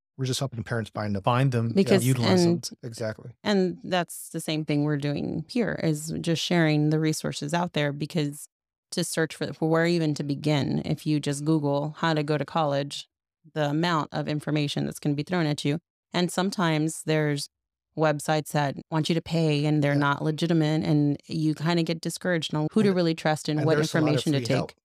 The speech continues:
Speaker 1: There's
Speaker 3: And
Speaker 1: a lot
Speaker 3: there,
Speaker 1: of free help out
Speaker 3: most
Speaker 1: there.
Speaker 3: of the help
Speaker 1: Yeah,
Speaker 3: is
Speaker 1: most
Speaker 3: free.
Speaker 1: Exactly.
Speaker 3: And there are a lot of independent education consultants that get hired, and they do cost a good amount of money, but those are really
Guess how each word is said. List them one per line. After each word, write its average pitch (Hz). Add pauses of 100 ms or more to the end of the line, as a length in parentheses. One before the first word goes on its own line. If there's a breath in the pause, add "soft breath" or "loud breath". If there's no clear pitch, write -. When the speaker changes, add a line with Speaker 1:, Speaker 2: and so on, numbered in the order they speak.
Speaker 1:
There's 139
Speaker 3:
And 180
Speaker 1:
a 165
lot -
Speaker 3:
there, -
Speaker 1:
of -
free 127
help 123
out 117
Speaker 3:
most 208
Speaker 1:
there. 165
Speaker 3:
of 156
the 147
help 143
Speaker 1:
Yeah, 120
Speaker 3:
is 127
Speaker 1:
most 127
Speaker 3:
free. 202
Speaker 1:
Exactly. 120 (320)
Speaker 3:
And 160
there 180
are 175
a 175
lot 156
of 151
independent 151
education 170
consultants 156
that 139
get 147
hired, 175
and 156
they 156
do 151
cost -
a 160
good 151
amount 143
of 147
money, 180
but 156
those 165
are 165
really 151